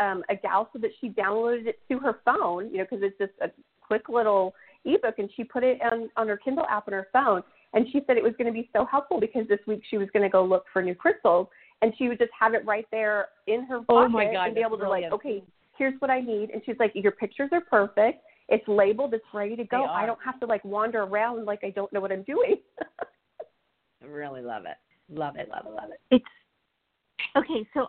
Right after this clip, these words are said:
Speaker 3: I wanna, I just wanna talk about a couple of stones that I've never even ever heard of. And one of them, I gotta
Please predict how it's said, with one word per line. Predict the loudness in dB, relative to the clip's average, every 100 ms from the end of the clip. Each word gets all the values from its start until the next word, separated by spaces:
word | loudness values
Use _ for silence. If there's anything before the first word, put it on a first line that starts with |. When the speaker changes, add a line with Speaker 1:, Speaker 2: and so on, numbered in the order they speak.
| 0
Speaker 3:
I | 2 2
wanna, | 0 -12 -14 -16 _
I | -8 -8 -10
just | -12 -14 _
wanna | -12 -10 -10 -14 -18 -20 -20 _ -12
talk | -4 -4 -4
about | -6 -6 -8
a | -16 -8
couple | -8 -6 -6 -6 -8
of | -8 -10 _
stones | -4 -2 -2 -4 -2
that | -2 0
I've | 0 2
never | 2 2 4 2 2 0 _ 0
even | 2 4 4 2 2 2
ever | 4 4 4 0 -8 -8 2
heard | 4 6 2 -2 -6
of. | -4 -4 0 2 2 0 _ _ _ -20 _ 2
And | 2 2 0 -2 -4
one | -2 0 2
of | 0 -4
them, | -4 -2 -2 -4 -6
I |
gotta | -2 -2